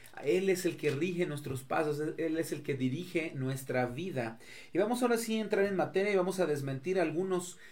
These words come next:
de muchas supersticiones. Si tú tienes duda, eh, háznosla saber, aquí estamos en vivo completamente, manda los comentarios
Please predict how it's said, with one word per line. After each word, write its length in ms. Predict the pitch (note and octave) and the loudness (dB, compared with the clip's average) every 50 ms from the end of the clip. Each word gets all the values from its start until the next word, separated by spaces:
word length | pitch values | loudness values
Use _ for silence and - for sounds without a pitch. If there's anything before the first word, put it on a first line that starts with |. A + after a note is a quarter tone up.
| - - - | -20 -18 -8
de 360 | - B2+ D3+ D3+ D3 C#3+ C#3+ | -2 4 6 8 8 8 8
muchas 380 | C#3+ F3 A#3+ A#3+ - C4+ B3 A#3 | 6 2 -2 -2 -2 -2 -2 -2
supersticiones. 960 | - F3 C#3+ - - D3 C#3+ C#3 - D3 C#3 - F#3 G3+ G#3 F#3+ F3 F3+ F3+ | -2 -2 -2 2 2 0 0 0 -4 -6 -4 -2 0 0 0 2 0 0 0
Si 120 | - F3 D3+ | 0 -4 -4
tú 180 | - - - | -4 -6 -4
tienes 340 | - C#4 C4+ C4 A#3 F#3+ D3+ | -2 -2 0 0 0 -2 -2
duda, 500 | F3+ A3 A3+ F#3+ E3+ D#3+ D#3+ E3+ F3 - - - - - - - | -2 0 2 4 4 4 4 2 -2 -8 -14 -20 -20 -16 -8 -2
eh, 520 | C#3 D3 D3 D3 D3 D3+ D3 C3+ C3 - - | 2 4 4 6 6 6 6 4 2 0 0
háznosla 340 | A2 D#3+ E3+ F#3+ F#3+ F#3 E3 | 2 2 2 2 4 2 2
saber, 340 | - D#3 C#3 C3+ E3+ G#3+ - | 2 2 2 4 4 4 4
aquí 220 | F#3 E3+ - E3+ | 2 0 0 -2
estamos 500 | E3+ F3 F3+ E3+ E3+ E3+ F3 E3+ - - | -2 0 0 0 0 0 -2 -2 -4 -6
en 300 | C#3+ C#3 C3+ C3 C3 C3 | -4 -4 -2 -2 -2 -2
vivo 260 | D#3 F#3+ G3 A3 A3+ | -2 -2 -2 -2 -4
completamente, 880 | A3+ E3 C#3 C3 D3 D#3 D3+ - D#3 D#3 E3+ F#3 F#3+ F#3 G#3+ A3+ B3 A#3+ - | -4 -4 -4 -2 -2 -2 -2 -2 -2 0 0 -2 0 0 0 -2 -2 -2 -4
manda 280 | C3 C3 C#3+ D#3+ F3 | -4 -4 -2 0 0
los 180 | E3+ D#3+ D3+ D3+ | 0 2 0 -2
comentarios 760 | - C#3+ C3 C3+ C3+ C3 D#3+ E3+ F3+ F#3+ A3 B3+ B3 - | -2 -4 -4 -4 -2 0 2 2 4 2 2 -2 -4 -8